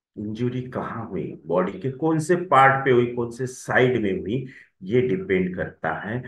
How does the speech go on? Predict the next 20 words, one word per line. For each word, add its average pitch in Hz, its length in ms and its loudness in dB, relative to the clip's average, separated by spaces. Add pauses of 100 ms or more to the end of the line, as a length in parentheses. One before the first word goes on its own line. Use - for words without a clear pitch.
(280)
कि 101 240 -4
उसके 90 380 -4
पीछे 80 320 -4
क्या 104 220 -4
conflict 92 680 -2
है। - 140 -10 (800)
तो 90 60 -14
सबसे 85 360 -4
पहले 82 300 0
find 85 400 0
out 107 200 2
the - 100 2
conflict 135 580 0 (760)
related 87 600 -2
to 90 200 -4
that 85 180 0 (180)
person 87 500 -2 (1900)
of 78 240 -4
that 76 440 -4
organ। 73 300 -6